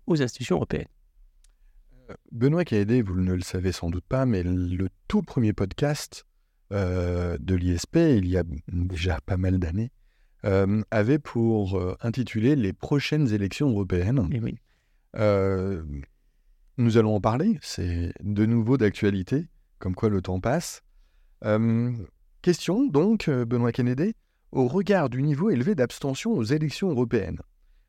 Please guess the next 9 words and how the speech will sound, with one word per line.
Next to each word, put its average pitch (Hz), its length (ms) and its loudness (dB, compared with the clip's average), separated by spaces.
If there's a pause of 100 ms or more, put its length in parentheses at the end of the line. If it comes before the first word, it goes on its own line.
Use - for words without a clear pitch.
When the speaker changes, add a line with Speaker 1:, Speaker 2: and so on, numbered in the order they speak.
(120)
Speaker 2:
comment 208 320 4
la 147 120 2
citoyenneté 180 960 0
européenne 123 720 -2 (200)
participe-t-elle 143 720 0 (100)
effectivement 123 840 0 (540)
au 123 120 2
sentiment 135 580 0
d'appartenance 113 1000 0